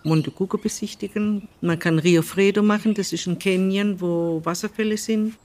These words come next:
Dann braucht man aber eine Begleitung, muss man sich dann abseilen und wird ein bisschen nass, aber das gehört alles dazu, so ein bisschen, wie sagt man, Abenteuer. Viele Spaziergänge, mit dem Fahrrad kann man schön fahren und am Bike.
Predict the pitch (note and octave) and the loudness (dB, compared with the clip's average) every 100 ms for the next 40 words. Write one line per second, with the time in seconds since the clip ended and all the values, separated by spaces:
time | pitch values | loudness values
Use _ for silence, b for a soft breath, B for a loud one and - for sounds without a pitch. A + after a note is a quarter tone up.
0 | b b b b _ - F3 E3+ - D3 | b b b b _ -8 -4 -4 -2 -4
1 | E3 E3 E3 E3 E3+ E3 D#3+ D#3+ F3 F#3 | 0 0 0 0 -2 0 2 2 0 0
2 | F3+ E3 D#3+ - - D#3+ D3+ - - - | 0 -2 -4 -6 -8 -6 -4 -4 -6 -8
3 | F#3 F#3 F3+ F#3+ F#3 F3+ E3+ E3 D#3+ - | -4 -4 -2 -2 -2 -2 -4 -8 -12 -16
4 | _ - E3 E3 E3 - D#3+ D#3+ - D#3 | _ -6 -2 -2 -4 -10 -6 -4 0 2
5 | D#3+ A3 - F3 E3 D#3 E3 E3+ F3 F#3+ | 2 0 -2 -2 0 -2 -2 -4 -4 -6
6 | - G3+ - F3+ F#3 - - G3 F#3+ F#3+ | -6 -8 -4 -2 -2 -2 -2 0 0 0
7 | F#3+ F#3 - G#3 F3+ E3+ F#3 F3+ - _ | -2 -2 -4 0 0 -2 -2 -4 -6 _
8 | _ - F#3 - D3 - E3 D#3+ D#3 D3 | _ -8 -6 -4 -6 -4 -2 -2 -4 -10
9 | _ - F#3 F3+ E3+ E3 D3+ C#3+ - _ | _ -2 0 0 2 4 4 2 -8 _
10 | - - G#3 F3 E3+ - F3 E3 G#3 F#3+ | -6 -2 0 0 -4 0 2 4 6 6
11 | E3 D#3+ - E3+ G3 G#3 G3+ G3 - G3 | 6 2 2 2 2 0 0 0 0 -2
12 | - G3 G3 G3+ F3+ E3+ E3+ E3 E3 F3+ | 0 0 0 2 2 0 -2 -2 -2 -2
13 | G3+ - | -4 -14